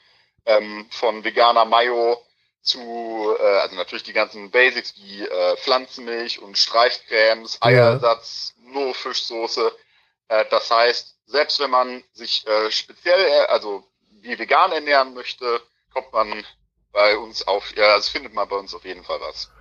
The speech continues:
Speaker 2: Super, das klingt auf alle Fälle gut und, äh, ich spare halt auch eine Menge Geld. Das ist ja heutzutage auch nicht ganz unwichtig.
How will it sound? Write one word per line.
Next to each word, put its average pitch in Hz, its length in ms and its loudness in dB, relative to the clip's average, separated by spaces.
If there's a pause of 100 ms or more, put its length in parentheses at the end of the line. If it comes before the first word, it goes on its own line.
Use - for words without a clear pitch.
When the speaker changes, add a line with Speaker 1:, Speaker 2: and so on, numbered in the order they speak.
(240)
Speaker 2:
Super, 139 380 4
das 123 180 -2
klingt 175 220 0
auf 151 140 4
alle 156 180 4
Fälle 151 260 0
gut 180 400 -2
und, 170 600 -2
äh, 147 300 4
ich 151 200 -6
spare 143 300 2
halt 151 200 0
auch 135 140 2
eine 139 140 -2
Menge 135 260 -2
Geld. 123 340 2
Das 135 140 -4
ist 131 140 -10
ja 135 160 2
heutzutage 127 680 2
auch 131 160 0
nicht 135 200 -8
ganz 110 200 -2
unwichtig. 147 720 -6